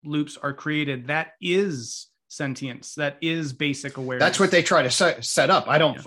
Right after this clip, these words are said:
Speaker 2: I don't find that. I think that's a metaphysical move of, that's deeply sleight of handish and
Speaker 1: Okay.
Speaker 2: deeply confusing, um, because I don't think that there's good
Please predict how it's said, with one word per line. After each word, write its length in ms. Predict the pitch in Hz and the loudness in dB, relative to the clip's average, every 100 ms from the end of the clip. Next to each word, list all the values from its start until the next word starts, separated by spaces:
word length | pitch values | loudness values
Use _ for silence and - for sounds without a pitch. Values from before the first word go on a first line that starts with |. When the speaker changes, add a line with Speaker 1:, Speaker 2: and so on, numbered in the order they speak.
| - | 2
Speaker 2:
I 100 | 160 | 4
don't 140 | 156 | 4
find 320 | - 135 113 101 | 2 0 2 2
that. 300 | 151 147 - | 2 2 2
I 100 | 156 | 2
think 140 | 202 | 2
that's 180 | 156 151 | 2 2
a 40 | 127 | 2
metaphysical 720 | 131 196 - 190 131 117 120 | 4 4 2 0 0 0 0
move 380 | 143 165 143 120 | 4 6 6 2
of, 140 | 107 | -4
that's 220 | 139 - - | -4 -6 -10
deeply 540 | 120 185 202 147 135 | 0 0 2 -2 -4
sleight 300 | - 147 131 | -2 -2 0
of 100 | 110 | -2
handish 580 | 135 143 170 104 - - _ - | -2 -2 -2 -8 -12 -12 _ -6
and 180 | 113 123 | -4 0
Speaker 1:
Okay. 120 | 143 | -2
Speaker 2:
deeply 200 | - 120 | -2 -6
confusing, 720 | - 117 110 175 143 - - _ _ _ | -4 -4 -2 0 0 0 -12 _ _ _
um, 380 | 101 110 107 104 | -6 -2 -2 -2
because 460 | 101 120 135 107 - | -4 -4 -4 -4 -4
I 180 | 127 127 | 0 2
don't 220 | 139 - | 2 0
think 160 | 139 - | -4 -4
that 140 | 120 | -4
there's 400 | 123 120 113 - | -2 -2 -4 -4
good 260 | 156 143 | 0 0